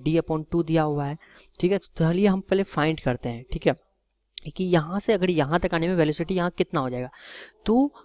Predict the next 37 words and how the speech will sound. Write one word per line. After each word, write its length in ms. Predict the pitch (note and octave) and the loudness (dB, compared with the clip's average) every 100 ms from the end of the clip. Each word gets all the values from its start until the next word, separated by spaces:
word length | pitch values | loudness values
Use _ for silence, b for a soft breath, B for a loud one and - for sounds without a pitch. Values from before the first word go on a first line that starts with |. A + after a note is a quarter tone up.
| _ | _
laws 280 | C#3+ D#3 G3 | 0 0 0
of 80 | G#3 | -2
अगर 120 | G3 F#3+ | -2 -2
मोशन 340 | C#3+ D3 G3+ | -2 -2 0
लगाएं 300 | F3+ C#3 D3 | 0 0 -2
तो 160 | - D#3+ | -4 -4
वी 400 | C3+ E3 A#3+ - | -4 -8 -6 -8
स्क्वायर 340 | - E3+ D#3 | -2 2 2
equal 320 | D3+ D3 C3+ B2+ | 2 0 0 0
to 80 | G3+ | -4
यू 340 | E3+ C#3 F#3 | -4 -4 -4
स्क्वायर 460 | F#3 - - C#3 A#3 - b b _ | -4 -4 -2 0 -2 -6 b b _
प्लस 340 | D3+ F3 C#4+ - _ _ _ _ _ | 2 2 2 -6 _ _ _ _ _
टू 180 | - A#3+ - | 0 0 2
ए 60 | F3 | 4
एस 160 | E3+ - | 4 4
के 120 | E3 | -2
फार्मूला 400 | - C#3 C3+ D3 | 0 0 0 0
से 140 | F#3 | -2
हम 60 | G3+ | -4
निकाल 300 | A3+ B3 F3+ | 0 0 0
सकते 340 | - C3+ - | -4 -8 -8
हैं। 140 | B2 A#2+ _ B B B - | -8 -10 _ B B B 2
ठीक 120 | F3+ | 4
है, 60 | A3 B B B B _ - | 4 B B B B _ -4
इनिशियल 360 | E3+ F#3+ C4 | -2 0 2
वेलोसिटी 400 | C4 G#3 - - | 4 4 2 -4
क्या 140 | A3 G3 | 0 2
था, 120 | - | 4
यहाँ 180 | F#3+ E3+ | 2 2
पे 160 | G3 F#3+ - | -2 -6 -8
ज़ीरो 320 | C3 C#3+ D#3 | -4 0 6
था, 160 | - F3+ - _ _ _ - | 8 8 4 _ _ _ 0
तो 120 | F3 | 0
v 200 | C#3+ G3+ C#4 | 0 0 0
equal 360 | C#4+ F3+ F3 | 2 4 4
to 160 | - A3 | 2 -4